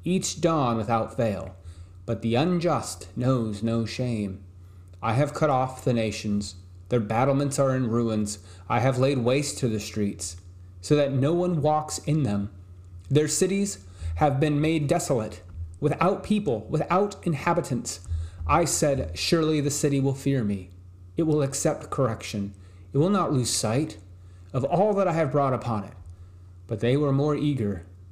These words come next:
to make all their deeds corrupt. "Therefore wait for me," says the Lord, for the day when I arise as a witness. For my decision is to gather nations,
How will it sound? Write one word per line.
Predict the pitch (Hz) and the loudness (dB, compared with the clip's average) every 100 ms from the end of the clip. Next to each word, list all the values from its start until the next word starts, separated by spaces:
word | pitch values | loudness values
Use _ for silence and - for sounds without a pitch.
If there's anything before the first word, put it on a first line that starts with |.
| - - | -20 -2
to | 135 | 2
make | 131 143 139 | 4 2 2
all | 147 160 | 2 2
their | 160 160 | 2 2
deeds | 151 147 120 113 | 2 2 0 -2
corrupt. | - 127 113 104 - - - - - - | 0 2 2 -2 -10 -18 -20 -20 -20 -2
"Therefore | 127 151 156 160 165 165 | 2 2 2 2 2 2
wait | 143 180 202 | 2 0 -2
for | - 147 | 0 0
me," | 113 101 - - | 2 -2 -6 -12
says | - 117 101 - | -2 0 0 -2
the | |
Lord, | 101 92 92 101 - - - - | -6 -6 -8 -10 -12 -18 -20 -20
for | - 165 | -2 2
the | 165 | 2
day | 160 170 185 | 2 2 2
when | 185 175 | 2 2
I | 165 | 2
arise | 170 160 135 127 131 135 | 2 2 2 2 2 0
as | 135 127 151 | 0 0 0
a | |
witness. | 156 147 117 95 - - - - - - - - - - | 0 0 -2 -8 -10 -12 -16 -20 -20 -20 -20 -20 -20 -16
For | - 135 | 0 2
my | 139 | 4
decision | 151 139 160 156 160 | 2 0 0 2 0
is | 156 | 0
to | 147 | -2
gather | 127 135 156 127 | 2 2 2 2
nations, | 110 104 - 95 90 | 0 -2 -4 -10 -12